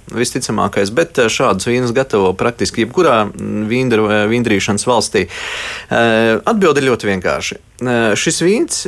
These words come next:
ir jāizdzer līdz gada beigām, eh, labākiem ražotājiem apmēram līdz nākamā gada martam,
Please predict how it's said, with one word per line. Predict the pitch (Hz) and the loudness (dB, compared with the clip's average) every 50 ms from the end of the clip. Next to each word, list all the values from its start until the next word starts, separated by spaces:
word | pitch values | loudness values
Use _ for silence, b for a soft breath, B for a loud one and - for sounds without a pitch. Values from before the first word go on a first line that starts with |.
| - - | -6 -4
ir | 135 135 139 135 131 127 123 123 120 113 - | 0 2 2 4 4 4 4 4 2 2 0
jāizdzer | - 107 110 117 151 165 165 123 104 101 104 101 104 113 107 101 98 - | -2 -6 -4 -2 0 2 2 2 2 2 0 -2 0 2 2 2 2 0
līdz | 113 117 120 107 95 98 101 | 0 0 0 0 -2 -2 0
gada | 127 123 113 98 | 0 0 2 2
beigām, | 95 95 120 117 120 139 185 196 214 220 233 220 - - - - - - - - | 0 2 2 2 2 2 2 0 0 0 -2 -6 -12 -20 -20 -20 -20 -20 -12 -4
eh, | - 120 110 107 104 101 95 95 - - - - - - | -2 0 2 4 4 2 2 0 -2 -4 -12 -16 -6 -2
labākiem | 180 220 240 160 117 95 95 - 131 113 123 | 0 2 2 2 2 0 0 0 -2 -2 0
ražotājiem | 139 156 127 113 98 90 - 104 95 95 98 110 123 | 0 0 2 2 2 2 2 0 0 0 0 -2 -2
apmēram | - - 131 139 151 160 160 160 131 101 98 | -2 -2 0 2 2 2 2 2 2 2 2
līdz | 98 95 95 95 104 | 2 0 0 -2 -2
nākamā | 117 120 123 135 139 - 107 92 90 87 92 | -2 0 0 0 -2 -2 -2 -2 0 0 0
gada | 104 113 107 95 92 | 0 0 0 0 0
martam, | 90 101 143 180 202 202 - 180 143 127 127 | 0 0 0 0 0 0 0 0 0 0 -2